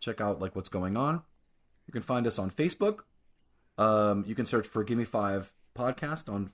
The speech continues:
on Facebook. You can do Gimme Five Pod at Twitter and Instagram,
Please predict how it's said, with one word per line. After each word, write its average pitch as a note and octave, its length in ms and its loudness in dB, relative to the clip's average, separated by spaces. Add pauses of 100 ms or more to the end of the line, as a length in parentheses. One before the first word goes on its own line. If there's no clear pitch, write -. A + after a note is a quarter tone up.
on G2 120 -6
Facebook. A#2+ 440 -4
You G2+ 80 -2
can G#2 160 -2
do G2+ 160 2
Gimme A2+ 240 0
Five G#2 420 -2
Pod G#2 400 -6 (380)
at F#2 160 -6
Twitter G#2 300 0
and F#2+ 100 0
Instagram, C#3 540 -6